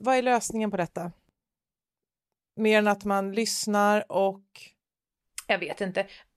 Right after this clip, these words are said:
Speaker 2: Public shaming. Nej, men alltså, grej-, grejen är att <clears throat> jag är ju inte,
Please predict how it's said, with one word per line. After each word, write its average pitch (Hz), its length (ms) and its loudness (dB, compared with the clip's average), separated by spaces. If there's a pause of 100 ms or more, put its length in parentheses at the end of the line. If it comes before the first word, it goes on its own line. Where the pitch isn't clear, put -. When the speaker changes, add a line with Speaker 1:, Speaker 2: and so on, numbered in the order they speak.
Speaker 2:
Public 269 520 0
shaming. 226 480 0
Nej, 269 100 4
men 294 140 0
alltså, 294 180 0
grej-, 240 600 -4 (500)
grejen 269 360 2
är 208 80 4
att - 200 -8 (300)
<clears throat> - 280 -20
jag 247 320 4
är 240 60 4
ju 240 140 -4
inte, 208 300 0